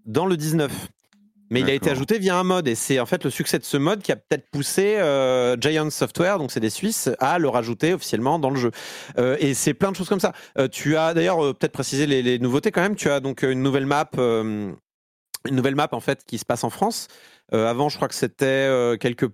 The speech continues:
Speaker 1: part en Allemagne ou en Suisse. Et, euh, euh, quelque part aux États-Unis, et là, c'est quelque part dans le sud de la France.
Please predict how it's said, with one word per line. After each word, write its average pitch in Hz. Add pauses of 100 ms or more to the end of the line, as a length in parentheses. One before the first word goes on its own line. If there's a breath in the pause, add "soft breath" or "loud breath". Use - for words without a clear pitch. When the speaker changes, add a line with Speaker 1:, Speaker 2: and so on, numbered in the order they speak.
(140)
Speaker 1:
part 131
en 123
Allemagne 131
ou 127
en 123
Suisse. -
Et, 127
euh, 117 (400 loud breath)
euh, 110
quelque 123
part 139
aux 127
États-Unis, 131
et 123
là, 135
c'est 135
quelque 117
part 123
dans 123
le 113
sud 120
de 120
la 117
France. -